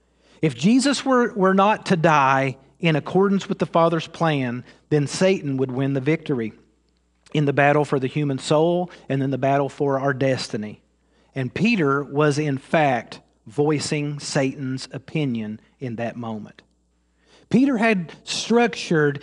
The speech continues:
his own conception of Jesus to fit within the parameters of his own expectations. Because this is what I want Jesus to do for me, this is what I'm expecting Jesus to do, therefore it's the only thing that Peter could see.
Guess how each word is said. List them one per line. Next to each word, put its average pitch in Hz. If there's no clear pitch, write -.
his 175
own 208
conception 208
of 175
Jesus 151
to 147
fit 180
within 160
the 151
parameters 151
of 139
his 139
own 165
expectations. -
Because 180
this 208
is 233
what 214
I 196
want 190
Jesus 175
to -
do 196
for 180
me, 143
this 180
is 226
what 190
I'm 175
expecting 185
Jesus 139
to 147
do, 135
therefore 170
it's 160
the 175
only 202
thing 165
that 160
Peter 151
could 147
see. -